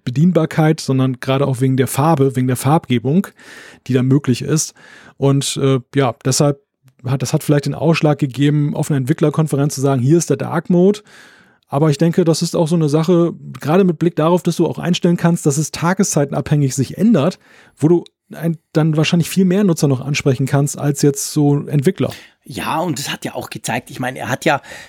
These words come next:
Speaker 2: spezifisch dann Xcode gezeigt.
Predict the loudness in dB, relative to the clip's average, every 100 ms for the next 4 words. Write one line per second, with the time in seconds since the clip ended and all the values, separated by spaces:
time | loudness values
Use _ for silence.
0 | -6 -4 -2 -2 0 2 2 0 -2 -2
1 | 0 0 0 -2 2 2 0 -2 -4 -2
2 | -2 -4 -10 -16